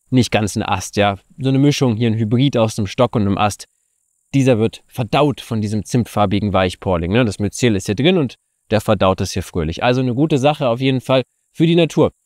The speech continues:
Der zimtfarbige Weichporling, man sieht's, der ist so ein bisschen muschelförmig, ja, hat keinen so richtigen Stiel irgendwie, der ist so direkt am Substrat angewachsen. Und von der Farbe her haben wir so verschiedene Brauntöne, so Ocker und natürlich eben ganz klar Zimt, ja. Klar, steckt sogar im Namen drin.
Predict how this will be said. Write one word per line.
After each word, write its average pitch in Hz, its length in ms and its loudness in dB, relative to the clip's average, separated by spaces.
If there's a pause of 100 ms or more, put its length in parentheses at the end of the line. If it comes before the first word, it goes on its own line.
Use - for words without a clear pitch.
(220)
Der 123 120 0
zimtfarbige 143 580 2
Weichporling, 151 560 2
man 135 180 0
sieht's, 185 280 0
der 131 120 2
ist 139 120 0
so 147 80 0
ein 127 80 2
bisschen 131 240 0
muschelförmig, 143 800 0
ja, 117 180 0
hat 120 160 -4
keinen 135 280 0
so 117 100 0
richtigen 123 380 0
Stiel 156 360 0
irgendwie, 127 300 0
der 110 120 2
ist 110 140 -4
so 120 80 0
direkt 107 360 0
am 110 140 0
Substrat 117 480 -2
angewachsen. 123 720 -2
Und 120 160 0
von 117 100 -2
der 110 120 2
Farbe 131 400 0
her 120 200 0
haben 113 180 0
wir 110 60 -2
so 107 160 -4
verschiedene 113 460 -4
Brauntöne, 117 560 0
so 101 160 -4
Ocker 127 340 0
und 120 160 -2
natürlich 120 560 0
eben 110 220 0
ganz 113 200 -2
klar - 280 -2
Zimt, - 480 0
ja. 107 240 0
Klar, 95 320 -2
steckt - 240 -4
sogar 101 240 0
im 104 120 -2
Namen 143 300 0
drin. 143 340 4